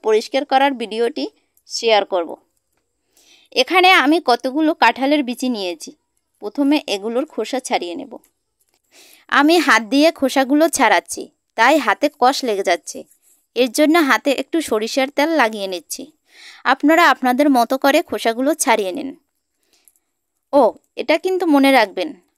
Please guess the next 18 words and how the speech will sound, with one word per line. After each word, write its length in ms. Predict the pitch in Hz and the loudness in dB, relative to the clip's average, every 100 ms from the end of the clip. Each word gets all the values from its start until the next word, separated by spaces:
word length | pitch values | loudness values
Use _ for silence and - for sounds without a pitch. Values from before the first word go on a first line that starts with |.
| _ | _
আমার 240 | 196 240 311 | -4 0 0
মতো 220 | 320 302 | 0 0
একটু 240 | 320 269 330 | 0 0 -4
হাতে 280 | 277 196 247 | -4 -6 -6
তেল 220 | - 226 214 | -6 -2 0
লাগিয়ে 300 | 190 180 170 | 0 -2 -10
নেবেন। 220 | 185 - 123 _ _ _ _ _ _ _ | -10 -12 -16 _ _ _ _ _ _ _
কাঁঠালের 420 | 233 233 269 285 | -2 -2 -2 -2
বিচিতে 400 | 240 233 247 - 262 | -2 -8 -10 -4 -2
রয়েছে 440 | 214 208 208 208 269 - _ | -2 -4 -6 -10 -10 -14 _
প্রচুর 280 | 214 - 294 | -10 -6 -6
পরিমাণে 500 | - 240 240 226 190 277 - | -4 -4 -4 -6 -6 -8 -10
থায়ামিন 460 | - 190 392 220 254 - | -6 -4 -4 -4 -8 -6
ও 100 | 185 190 - _ | -6 -6 -12 _
রিবোফ্লাভিন, 600 | 190 202 240 220 180 156 139 _ _ _ _ _ _ _ _ | -12 -12 -6 -4 -4 -6 -12 _ _ _ _ _ _ _ _
উভয়ই 360 | 220 240 302 311 | -8 0 0 0
ভিটামিন 440 | 240 - 247 262 247 | -4 -6 -4 -4 -4
বি। 160 | 202 | -8